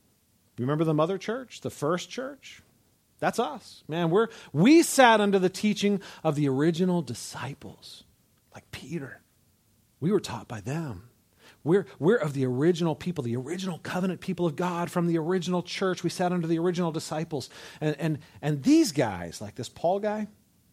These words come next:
he wasn't one of the original disciples. He used to persecute the church. And, and it's not that his message is all wrong. It's just not all right.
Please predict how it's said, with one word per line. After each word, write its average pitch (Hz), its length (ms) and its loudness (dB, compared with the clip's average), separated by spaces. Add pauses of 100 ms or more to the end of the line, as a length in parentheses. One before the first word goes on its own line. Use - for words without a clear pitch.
(540)
he 233 140 -8
wasn't 135 240 0
one 110 80 -8
of 98 80 -10
the 98 80 -10
original 98 260 -10
disciples. 120 480 -10
He 208 100 -8
used 175 160 -6
to - 60 -14
persecute 151 460 -10
the 156 60 -14
church. - 540 -18
And, 127 120 -14
and 180 140 0
it's 180 100 -2
not 302 160 4
that 254 100 2
his 170 120 2
message 196 300 2
is 160 120 0
all 135 140 6
wrong. 185 560 6
It's 175 80 -10
just - 180 -8
not 214 120 2
all 220 140 4
right. 285 320 0